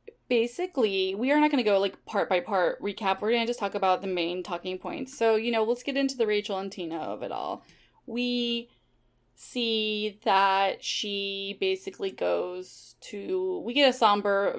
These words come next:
viewing in the, in the live audience, of course, of, um, Rachel and Gabby looking stunning, but, um, very kind of like, "Oh, this is not gonna go well." I mean, actually, we start with,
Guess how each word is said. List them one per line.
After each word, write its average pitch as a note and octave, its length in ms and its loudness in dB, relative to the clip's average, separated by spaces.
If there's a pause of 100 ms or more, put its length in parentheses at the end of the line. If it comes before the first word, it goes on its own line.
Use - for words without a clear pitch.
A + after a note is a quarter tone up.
viewing G3 320 -4
in F#3+ 160 -4
the, F#3+ 320 -2
in F#3 120 -2
the F3+ 160 -2
live F3 320 2
audience, F3 380 0
of - 80 -20
course, F3+ 300 -4
of, F#3 180 -10 (180)
um, F3+ 440 -8 (200)
Rachel G3 400 -6
and F#3+ 400 -10
Gabby F#3+ 520 -6 (720)
looking B3 300 2
stunning, G3+ 840 2
but, F#3+ 220 -2 (140)
um, F#3+ 600 -2 (260)
very F#3+ 460 0
kind G#3+ 180 -6
of F3+ 160 -4
like, F3+ 360 0
"Oh, G3 180 4
this F#3+ 220 -6
is F#3 80 -10
not F3+ 180 0
gonna F3 180 -4
go F3 200 2
well." F#3 320 4
I - 20 0
mean, C#4+ 140 2
actually, F4+ 260 0
we C#4 140 2
start C4 520 4
with, G#3+ 200 2